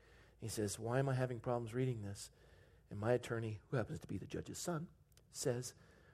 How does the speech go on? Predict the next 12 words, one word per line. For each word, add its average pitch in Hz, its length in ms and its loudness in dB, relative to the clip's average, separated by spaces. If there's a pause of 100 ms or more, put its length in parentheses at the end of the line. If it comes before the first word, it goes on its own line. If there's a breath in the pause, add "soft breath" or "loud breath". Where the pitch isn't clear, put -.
(140 soft breath)
"Well, 117 140 2
as 117 80 2
you'll 127 80 8
notice, 131 420 6
Judge, 110 400 0 (160)
Dad, 87 300 -2 (1120)
it's - 160 -4
covered 131 320 4
in 113 80 2
my 107 140 -4
blood." 113 320 -2 (1700)
"Hmm. 107 260 -4